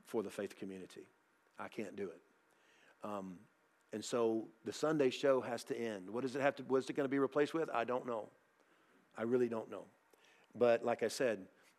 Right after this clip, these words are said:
I'm open to the creativity of the Holy Spirit, um, to help us to see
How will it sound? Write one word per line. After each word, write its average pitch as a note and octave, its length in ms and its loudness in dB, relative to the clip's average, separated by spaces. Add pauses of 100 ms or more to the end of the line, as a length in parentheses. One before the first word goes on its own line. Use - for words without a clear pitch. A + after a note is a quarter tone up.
I'm A#2+ 260 -2
open B2 360 0 (580)
to B2 200 2
the A2+ 400 0 (260)
creativity B2+ 840 2
of A#2+ 360 2
the A2+ 100 -2
Holy A2+ 240 0
Spirit, A#2 460 0 (720)
um, G#2 320 -4 (200)
to C3 120 -4
help A#2+ 260 0
us - 460 0 (140)
to A#2 120 -8
see G#2+ 840 -4